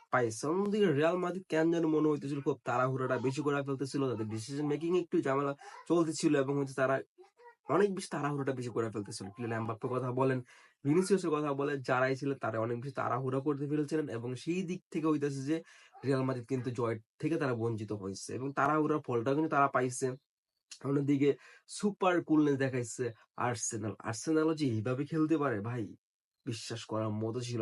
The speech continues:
না। ফার্স্ট লেগটা তারা যেভাবে জয়টা পাইছে, ঠিক সেকেন্ড লেগটাতে তারা সেই জিনিসটা কনফিডেন্সটা ধরে রাখছে যে রিয়াল মাদ্রিদ তোমরা যতই খেলো ভাই, আমরা already থ্রি নীল আগায় আছি, তোমাদেরকে তিনটা গোল করতে হবে, then আমাদের সাথে জিততে হবে। So, এই জিনিসটা আর্সেনাল খুব ভালোভাবে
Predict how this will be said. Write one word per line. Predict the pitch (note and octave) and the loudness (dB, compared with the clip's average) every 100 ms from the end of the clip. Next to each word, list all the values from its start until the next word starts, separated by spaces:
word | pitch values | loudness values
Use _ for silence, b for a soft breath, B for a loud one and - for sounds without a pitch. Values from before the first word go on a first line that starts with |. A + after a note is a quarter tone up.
| G2 | -4
না। | - | 0
ফার্স্ট | D3 G3 | 0 2
লেগটা | G#3 - | 0 0
তারা | E3+ E3 D#3 | 0 2 2
যেভাবে | D#3 D3+ | 2 2
জয়টা | D3 C#3 B2+ | 0 0 0
পাইছে, | C3 B2 B2 C3+ C#3 b b b b b _ _ - | 0 0 -2 -6 -8 b b b b b _ _ -2
ঠিক | A3+ D3+ _ | -2 -2 _
সেকেন্ড | - - D#3 D#3 F3+ | -14 0 2 4 4
লেগটাতে | E3+ D#3+ E3+ D3+ | 2 2 -6 -4
তারা | C#3+ C#3 | -4 -4
সেই | C3+ C#3+ | -2 -2
জিনিসটা | B2+ B2+ B2+ C3 | -2 -4 -2 -4
কনফিডেন্সটা | B2 A#2 A2 C3+ C3+ D#3+ | -4 -6 -4 -2 0 2
ধরে | C#3+ C3+ | 2 2
রাখছে | A#2+ A2 C3+ | 0 -4 -2
যে | D#3 | -2
রিয়াল | C#3+ C3+ C#3 | 0 -2 0
মাদ্রিদ | C#3 C#3 F3 | -2 0 -2
তোমরা | - E3 F3+ | 0 2 2
যতই | D#3+ E3 B3 C4+ | 2 -2 0 -2
খেলো | G3+ F3+ D#3 | 0 2 2
ভাই, | C3+ F3 C#4 b b b b b | 2 -4 -6 b b b b b
আমরা | - C3 D3+ | -4 0 2
already | C3+ B2 C3+ D#3 E3+ _ - | 2 2 2 0 -4 _ -10
থ্রি | E3 F3+ | -4 0
নীল | F3+ D#3 | 4 4
আগায় | B2+ A#2+ B2 A#2+ | 4 0 0 0
আছি, | A2+ C#3 | -2 -8
তোমাদেরকে | C3+ B2 B2 C#3 | -6 -4 -4 -2
তিনটা | C#3+ C3+ A#2 | -2 -2 0
গোল | A#2+ B2+ | 0 0
করতে | C#3 C3 | 0 -2
হবে, | E3+ F#3 | -4 -4
then | C3+ B2+ | -2 -2
আমাদের | G#2+ G#2 | -2 -4
সাথে | G#2+ A2 A#2 | -6 -6 -4
জিততে | A2+ D3+ _ - E3 | -2 -4 _ -2 -2
হবে। | A#2+ G#2 G#2+ B B B | 0 -4 -6 B B B
So, | - D#3 | -6 -2
এই | C#3+ | 2
জিনিসটা | C#3+ D#3+ E3+ - C#3 | 2 0 -2 -4 -6
আর্সেনাল | A#2 C#3 C3+ | -6 -2 -2
খুব | - C#3+ A#2 | 0 -2 -2
ভালোভাবে | A#2 B2+ C3 C3 | 0 0 2 0